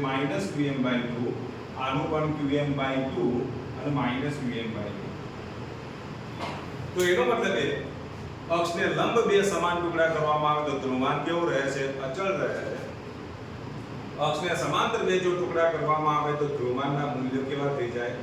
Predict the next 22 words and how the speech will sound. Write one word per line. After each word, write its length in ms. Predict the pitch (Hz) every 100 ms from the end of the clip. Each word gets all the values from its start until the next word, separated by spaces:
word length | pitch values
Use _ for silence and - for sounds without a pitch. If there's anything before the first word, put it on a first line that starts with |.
| 123
અડધા 260 | 117 117 -
અડધા 220 | - - -
થઈ 120 | - -
જાય. 140 | - - - - - - - - - -
તો 60 | 151
ધ્રુવમાન 500 | 143 127 131 143 - - -
અડધું 260 | 120 120 117
થશે. 240 | 123 - 98 - - - - - - - - - - - - - -
તો 80 | 226 -
અહીંયા 320 | 185 190 190
જો 80 | - -
ટોટલ 420 | 180 202 226 254
લંબાઈ 320 | 220 220 214 202
ધારો 160 | 190
કે 100 | 208 196 170
ગજિયા 220 | 151 156 196
ચુંબકની 400 | 175 185 185 151
આપણે 180 | 143 -
ટુ 100 | - 180 220
એલ 120 | 220 185
જેટલી 260 | 175 156 139
લઈએ 280 | 127 127